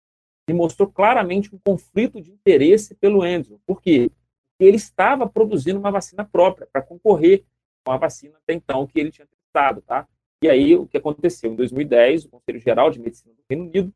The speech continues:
julgou ele inapto para o exercício da profissão, qualificando o comportamento dele como responsável, antiético e enganoso. Eles não conseguiram reproduzir os mesmos ensaios que ele teve,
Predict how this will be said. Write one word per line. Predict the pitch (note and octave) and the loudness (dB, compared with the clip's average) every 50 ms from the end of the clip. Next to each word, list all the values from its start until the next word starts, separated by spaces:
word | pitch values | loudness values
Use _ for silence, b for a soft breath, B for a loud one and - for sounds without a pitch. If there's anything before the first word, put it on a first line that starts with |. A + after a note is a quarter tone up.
| _ _ _ _ - | _ _ _ _ -2
julgou | - - F3 F#3 D#3+ D#3 | 4 6 8 8 8 8
ele | D#3+ E3+ F3 F3+ - _ | 6 4 4 0 -6 _
inapto | - F#3+ E3 D#3 E3 A3 A#3+ - - | -6 -4 -4 -2 -2 -2 -2 -4 -10
para | - _ | -20 _
o | _ - - | _ -16 -16
exercício | D3 C#3+ _ _ _ | -16 -20 _ _ _
da | - B2 | -10 -10
profissão, | - C3 - _ _ _ - D3 F3 G#3 A3 - _ _ _ _ _ _ - | -10 -16 -20 _ _ _ -6 -6 -6 -6 -8 -12 _ _ _ _ _ _ -2
qualificando | D3+ D3 - - - _ D#3 D#3+ | -2 -2 -4 -10 -12 _ -8 -8
o | D#3 | -6
comportamento | - E3+ E3 E3 D3 D3+ D3 C#3+ | -6 -6 -6 -6 -8 -8 -8 -8
dele | D#3 D#3 D#3 | -8 -8 -8
como | - E3 D#3+ | -12 -20 _
responsável, | C#3 D#3 D#3 - _ _ D#3+ _ _ - C3 C#3+ D#3 D3 D#3+ - - | _ -10 -10 -10 _ _ _ _ _ -4 -2 -2 -2 -4 -6 -10 -10
antiético | D#3+ E3 - - C#3 C3 C#3+ - _ _ D3 | -10 -10 -4 0 0 0 0 -2 _ _ -8
e | D3 | -8
enganoso. | D3 D3+ E3 F3+ F3+ D#3+ D3+ C#3+ B2 G#2 - _ _ | -4 -2 -2 -2 0 0 0 0 0 -2 -8 _ _
Eles | _ _ _ | _ _ _
não | C#3 D#3+ A3 C4 | -4 -2 -2 0
conseguiram | - G#3+ G3 - C#3 B2+ D#3+ F3 D#3+ | 0 -2 -2 -2 0 0 0 2 2
reproduzir | B2+ C3+ B2 - B2+ A#2 A2 G#2+ G2+ _ C3+ E3+ A3 A3+ G3+ _ _ | 0 -2 -2 -2 -4 -6 -6 -10 -4 _ -2 -2 -2 -4 -10 _ _
os | _ _ _ _ | _ _ _ _
mesmos | B2+ D3+ F3+ F3+ D3 B2 A#2 G#2+ | -2 -2 -2 -2 -4 -10 -20 _
ensaios | A#2+ _ _ - A#2 A2+ A2 A2 - | _ _ _ -4 -2 0 0 -2 -4
que | _ A2+ | _ -20
ele | _ _ _ | _ _ _
teve, | - D#3 F#3 G3+ G3+ G#3 | 0 0 0 0 -2 -6